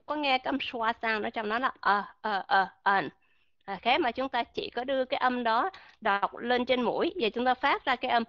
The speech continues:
ừ, written, written. Alright, rồi hiểu rồi phải không? Ok, good. Important, đúng rồi. Người ta, đôi khi người ta sẽ đa-, đem cái trường hợp đó đó bạn.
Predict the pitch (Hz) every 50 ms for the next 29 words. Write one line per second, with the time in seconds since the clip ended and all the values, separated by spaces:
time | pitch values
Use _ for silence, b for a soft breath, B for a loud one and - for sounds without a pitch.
0 | B B B _ - 269 254 247 226 208 185 160 208 - - - _ b b b
1 | b b - 247 233 277 285 - _ - 262 233 208 196 180 156 - 139 185 190
2 | - - _ _ _ _ _ - - 208 233 262 - - _ 240 233 214 202 180
3 | 160 139 123 185 - _ _ _ _ _ _ _ _ _ _ _ _ _ - 190
4 | 190 190 220 277 - B B B B B B _ _ - 202 226 226 180 190 214
5 | 220 - - - 285 220 196 - - - - 202 - 202 185 185 - 175 - -
6 | - _ _ _ _ _ _ _ _ _ _ _ _ _ _ _ _ _ _ _
7 | _ _ _ _ _ _ _ _ - 254 269 269 - - 285 - - 214 180 156
8 | 208 214 226 220 247 - 311 269 b b b b - 254 233 226 240 240 254 254
9 | 262 262 262 302 285 262 226 - - 208 226 - 247 269 - - - 220 233 233
10 | 220 208 233 233 226 233 262 349 - 240 196 240 247 196 - - 214 185 185 -
11 | 254 320 - 190 -